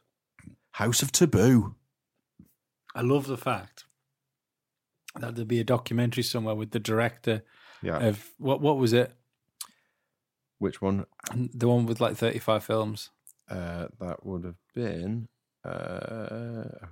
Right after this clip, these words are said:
Speaker 1: Jesus Christ. The Big Tits, Round Asses, thirty-five,
Speaker 2: Yeah.
Speaker 1: thirty-three.
Speaker 2: So, so after thirty, he say, he says he's just done for thirty-four,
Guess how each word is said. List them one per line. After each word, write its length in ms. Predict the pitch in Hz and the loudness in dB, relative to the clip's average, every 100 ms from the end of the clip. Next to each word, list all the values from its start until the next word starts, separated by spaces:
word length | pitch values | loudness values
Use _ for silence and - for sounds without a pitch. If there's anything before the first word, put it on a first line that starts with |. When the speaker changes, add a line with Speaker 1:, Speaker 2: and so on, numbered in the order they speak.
| - | -20
Speaker 1:
Jesus 320 | 104 95 101 | -18 -18 -18
Christ. 340 | - 90 87 | -14 -14 -12
The 100 | - - _ _ _ _ _ _ _ _ _ _ | -16 -16 _ _ _ _ _ _ _ _ _ _
Big 180 | 104 110 | 0 0
Tits, 280 | - 107 107 | 0 0 2
Round 220 | 101 95 | 2 4
Asses, 340 | 92 95 95 | 2 -2 -6
thirty-five, 460 | - 82 85 98 110 | -4 -4 -4 -4 -4
Speaker 2:
Yeah. 100 | 107 | 2
Speaker 1:
thirty-three. 540 | 110 98 92 92 95 - | 4 4 0 -2 -2 -4
Speaker 2:
So, 340 | - 135 143 | 0 2 2
so 160 | 123 143 | 2 2
after 240 | 143 - | 2 -2
thirty, 420 | 120 135 123 123 | 2 2 4 2
he 100 | - | 2
say, 220 | 120 143 135 | 0 2 2
he 60 | |
says 180 | 127 139 | 2 4
he's 160 | 127 - | 2 2
just 240 | - - | -2 2
done 180 | 131 123 | 2 2
for 220 | - 117 | 2 0
thirty-four, 800 | - 113 104 - 107 104 104 | 2 2 2 2 4 4 4